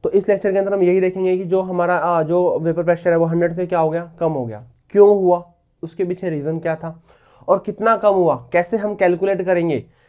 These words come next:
वो भी हम इस लेक्चर के अंदर हम डिस्कस करेंगे। इसी को ही हम बोलते हैं relative lowering in vapor pressure, कि lowering in vapor pressure, वेपर प्रेशर क्या हो गया हमारा, कम हो गया,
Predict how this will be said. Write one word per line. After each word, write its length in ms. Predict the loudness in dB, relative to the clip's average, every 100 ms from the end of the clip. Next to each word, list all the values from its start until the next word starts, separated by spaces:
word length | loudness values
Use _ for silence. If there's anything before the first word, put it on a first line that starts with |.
| _ 0
वो 120 | 2
भी 80 | 2
हम 120 | -2
इस 120 | -4
लेक्चर 260 | -6 -4 -2
के 60 |
अंदर 180 | -2 -2
हम 180 | -4 -8 -6
डिस्कस 320 | -6 -4 -6
करेंगे। 320 | -4 -4 -6 -10 _ _ _ _ _ _ -10
इसी 200 | -8 -6
को 80 | -2
ही 60 | -2
हम 120 | 0
बोलते 260 | -2 -2 -2
हैं 100 | 0
relative 540 | 2 0 0 0 2
lowering 280 | 2 2 0
in 180 | -2 -6 _ _ _ -2
vapor 240 | -2 -2
pressure, 340 | -4 -4 -6 -10 -12 _ _ -2
कि 200 | 2 6
lowering 360 | 6 6 4
in 140 | 4 2
vapor 180 | 0
pressure, 220 | -2 -4 -2
वेपर 260 | -2 0
प्रेशर 280 | -2 -2 -4
क्या 120 | 0
हो 100 | 0
गया 160 | -2 -4
हमारा, 340 | -2 -2 -4 -10 _ _ _
कम 140 | 2 2
हो 200 | 0 -8
गया, 180 | -10